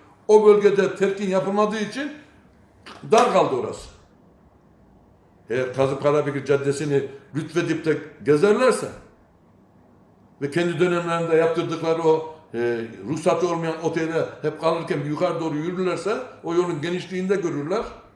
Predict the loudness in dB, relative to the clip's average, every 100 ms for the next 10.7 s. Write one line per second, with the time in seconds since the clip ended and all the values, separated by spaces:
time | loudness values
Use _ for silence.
0 | _ _ _ _ _ _ -4 -2 -2 -4
1 | -6 -8 -6 -4 -2 -2 0 -2 -6 -8
2 | -4 -2 -2 -2 -2 6 6 6 0 0
3 | 2 4 4 0 -2 -2 -4 -4 -6 -6
4 | -8 -12 -16 -18 -20 -20 _ _ _ _
5 | _ -6 -4 -2 -4 -2 2 2 2 -4
6 | -6 -6 -10 -20 -20 -20 0 0 6 4
7 | 4 -2 -4 -8 -6 -2 -2 -2 -2 -4
8 | -4 -6 -8 -6 -6 -4 -6 -8 -14 -18
9 | _ _ _ _ -4 -2 -2 -4 -4 -6
10 | 2 2 2 -4 -6 -6 -8